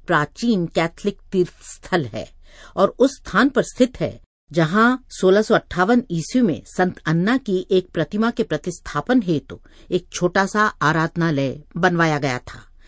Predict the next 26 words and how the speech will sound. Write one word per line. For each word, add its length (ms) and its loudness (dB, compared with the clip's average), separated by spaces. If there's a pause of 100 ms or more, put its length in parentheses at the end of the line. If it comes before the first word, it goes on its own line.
(240)
जिसे 220 0
फ्रांस 400 2
के 120 -4
उपनिवेशवादी 1080 0 (360)
चमत्कारी 640 0 (120)
मानते 360 0 (120)
थे। 100 -10 (420)
सेंट 400 2 (100)
एन 300 4
डी 300 2
ब्यूप्रे 640 4 (120)
महागिरजाघर 760 0
की 140 -8
क्षमता 640 -2 (300)
लगभग 380 2 (120)
डेढ़ 260 6 (100)
हजार 340 2
श्रद्धालुओं 680 -2
की 220 -6
है, 160 -10 (440)
जिनमें 320 6
से 120 0
तीन 480 0
चौथाई 560 2
जगहों 380 2
को 360 2